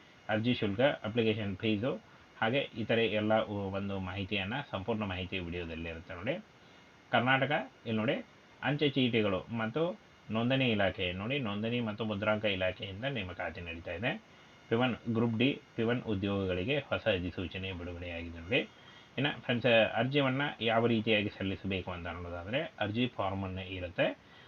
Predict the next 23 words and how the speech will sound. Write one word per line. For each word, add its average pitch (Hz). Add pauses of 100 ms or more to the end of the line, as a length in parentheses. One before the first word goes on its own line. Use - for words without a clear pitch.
(120)
ಸಂಪೂರ್ಣವಾಗಿ 110
ಆಫ್‌ಲೈನ್ 120
ಅರ್ಜಿ 95
ಸಲ್ಲಿಕೆ 90
ಇರುತ್ತೆ 85
ನೋಡಿ. 110
ಅರ್ಜಿ 104
ಫಾರ್ಮ್ 92
ಇದೆ, 104
ಅದ್ರ 104
ಬಗ್ಗೆ 95
ಕೂಡ 90
ತಿಳಿಸ್ಕೊಡ್ತೀನಿ. 90 (480)
ವಿಡಿಯೋ 113
ಡಿಸ್ಕ್ರಿಪ್ಷನ್ 110
ಬಾಕ್ಸಲ್ಲಿ 101
ಅಥವಾ 113
ನಮ್ಮ 95
Telegram 98
ಚಾನಲಲ್ಲಿ 92
ಅರ್ಜಿ 101
ಫಾರ್ಮ್ 90
ಇರುತ್ತೆ. 101